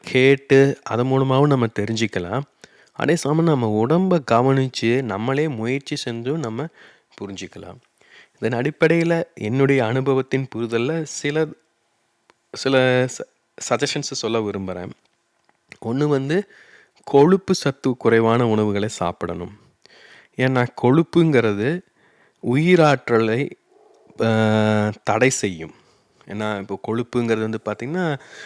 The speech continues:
உயிராற்றல்ங்கிறது ஒரு எலக்ட்ரிக்கல் கரண்ட் மாதிரி நம்ம உடல்ல இருக்கு. ஒவ்வொரு செல்லுலேயும்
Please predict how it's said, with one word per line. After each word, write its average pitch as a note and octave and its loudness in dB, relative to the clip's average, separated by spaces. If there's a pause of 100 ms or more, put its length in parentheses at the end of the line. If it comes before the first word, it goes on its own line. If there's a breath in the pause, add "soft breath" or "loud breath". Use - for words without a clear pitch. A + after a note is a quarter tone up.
(140 loud breath)
உயிராற்றல்ங்கிறது B2+ 2 (500 soft breath)
ஒரு A#2+ -2 (180)
எலக்ட்ரிக்கல் C3+ -2
கரண்ட் A#2 0
மாதிரி A2+ -4
நம்ம G#2 -4
உடல்ல G#2+ -6
இருக்கு. F#2+ -12 (960)
ஒவ்வொரு A#2 -4
செல்லுலேயும் B2+ -4